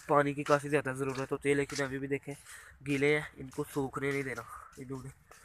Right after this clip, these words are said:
मैं तीन चार दिन busy, तीन चार दिन से मुराद है कि दस बारह दिन मैं busy क्या रहा हूँ कि ये देखें पीछे Stella भी जो है ना उसकी भी cast कर दी है,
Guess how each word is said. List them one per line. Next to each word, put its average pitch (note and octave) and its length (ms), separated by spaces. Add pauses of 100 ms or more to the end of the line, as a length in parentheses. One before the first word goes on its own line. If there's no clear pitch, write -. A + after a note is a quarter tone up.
(3000)
मैं D#3+ 340 (520)
तीन D3+ 240
चार D#3 260
दिन D3+ 200
busy, C#3 240 (200)
तीन D#3 220
चार D#3+ 260
दिन D#3 140
से E3 160
मुराद C#3 320
है C#3 60
कि D3 140
दस C3+ 260
बारह C3+ 220
दिन C#3 140
मैं C#3+ 240
busy C#3+ 280
क्या D3+ 140
रहा C#3 140
हूँ D3+ 160
कि D#3+ 180
ये D3 180
देखें C#3 280
पीछे C3+ 220 (840)
Stella E3 460
भी D#3+ 120
जो D#3+ 140
है D#3 60
ना D#3+ 120
उसकी D#3 320
भी D#3 80 (100)
cast C#3 320
कर D3 120
दी C#3+ 200
है, C#3 160